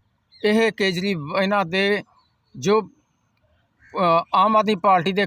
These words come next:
ਕਨਵੀਨਰ ਕੇਜਰੀਵਾਲ ਸਾਹਿਬ ਨੇ, ਇਹ ਉਹਨਾਂ ਦੀ ਸੋਚ ਆ। ਇੱਕ ਹੋਰ ਮੈਂ ਦੇਖਿਆ ਕਿ ਭਗਵੰਤ ਮਾਨ ਸਾਹਿਬ ਕਹਿੰਦੇ ਜੀ ਯੋਗਸ਼ਾਲਾ ਖੋਲ੍ਹੀਆਂ ਜਾਣਗੀਆਂ ਪੰਜਾਬ ਦੇ ਅੰਦਰ। ਪੰਜਾਬ ਦੇ ਜ਼ਿਮੀਂਦਾਰ ਲੋਕ ਵੀ ਤੜਕੇ ਪੰਜ ਵਜੇ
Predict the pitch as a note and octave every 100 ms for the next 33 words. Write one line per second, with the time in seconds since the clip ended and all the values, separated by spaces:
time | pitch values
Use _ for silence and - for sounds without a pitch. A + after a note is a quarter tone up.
0 | - F#3+ F3+ F#3+ A#3+ A3 G#3 F#3+ G3+ G#3
1 | F#3+ F#3 - F#3 G3+ G3+ C#3+ - _ -
2 | A3 - G#3+ C#4 B3 A#3 - F#3+ F#3 G3
3 | F3+ A2+ _ _ _ _ _ A#3+ A3+ A#3+
4 | G3 A3+ C4 B3+ A#3+ G3 G#3+ G#3+ G#3 F3
5 | G#3 - G3+ G#3 F3+ F#3+ F#3+ G3 D#3+ F#3+
6 | G3+ C#3 G2 _ _ - _ _ _ G3
7 | A#3 C#4 C4+ C4+ A#3+ G#3+ G#3 G#3+ A3 A3
8 | G#3 G3 G3 F3 F#3+ G#3+ F#3 F#3+ G#3 F#3
9 | F3+ E3 E3+ E3 D3+ D3 D#3 C#3+ C3 G#2
10 | _ _ _ - E3+ E3 D#3+ D#3+ F3+ F#3+
11 | A3 G#3+ F#3 F3 C#3 F3+ G#3+ G#3 G3+ G3
12 | G3 F#3+ F3+ F#3 D3 G#2+ _ _ _ _
13 | - F#3 F3+ A#3 A3 G3+ F#3+ F#3+ G#3+ G#3
14 | A3 G3+